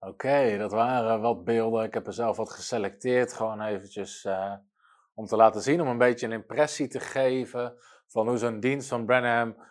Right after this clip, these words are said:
eruit kon zien. En, eh, dit is eigenlijk, ik heb vooral wat stukjes gepakt met ontzettend veel woorden van kennis, waarvan je dus ziet dat hij aan de lopende band die visioenen vertelt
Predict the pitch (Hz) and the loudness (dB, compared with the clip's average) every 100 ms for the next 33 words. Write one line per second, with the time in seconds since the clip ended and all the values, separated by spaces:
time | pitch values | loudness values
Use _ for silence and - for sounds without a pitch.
0 | _ 110 107 123 123 123 107 95 104 90 | _ -4 4 4 2 -6 -8 -8 -10 -10
1 | - 98 98 98 98 104 117 110 113 113 | -12 -10 -6 -4 -4 -4 -8 -8 -6 -2
2 | 113 - 117 - 117 113 - 135 127 - | -4 -4 -8 -4 -2 -2 -6 -10 -10 -12
3 | - - 127 107 104 104 - 143 127 131 | -10 0 0 0 -12 -14 -4 -2 -2 -4
4 | 127 107 123 127 110 98 - 147 120 - | -4 0 2 2 2 -4 0 0 0 -10
5 | - 101 107 110 104 104 - - - - | -8 -4 -2 -2 -4 -8 -10 -18 -20 -20
6 | - 120 113 107 113 113 113 120 139 156 | -12 -4 -2 -2 -2 0 2 4 6 6
7 | 156 139 127 107 135 123 120 98 107 104 | 2 -6 -4 2 2 2 -4 -8 -6 -4
8 | 139 180 113 - 104 98 101 - | -2 -2 -6 -2 0 0 -2 -14